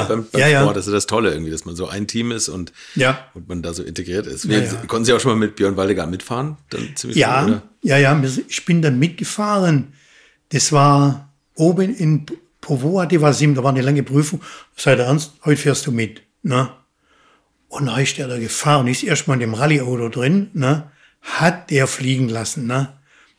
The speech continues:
Speaker 2: Immer quer und bla, bla, ne? Und auf einmal sagt er selber, „Oh“, ne? Da ging's ein bisschen nach rechts runter, ne?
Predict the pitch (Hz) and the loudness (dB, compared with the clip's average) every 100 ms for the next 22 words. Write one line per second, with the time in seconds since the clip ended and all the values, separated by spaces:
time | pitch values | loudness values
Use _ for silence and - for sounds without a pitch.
0 | - 180 165 170 165 - 185 185 185 170 | -6 -4 -4 -6 -8 -6 -2 -2 0 0
1 | 160 165 - - - - - 185 151 160 | -2 -4 -14 -16 -16 -18 -16 -6 0 0
2 | - - 196 175 175 170 147 165 165 139 | -2 -10 -8 -6 -2 0 0 0 2 4
3 | 156 165 269 285 - - 160 180 208 - | 6 8 8 8 4 0 4 4 2 -10
4 | - - - - 139 151 156 147 143 - | -20 -20 -18 -6 -2 2 2 0 -2 -2
5 | 165 151 135 123 - 135 135 - 160 180 | 4 6 6 2 -2 -2 -2 -2 2 4
6 | 202 180 139 175 | 6 6 6 4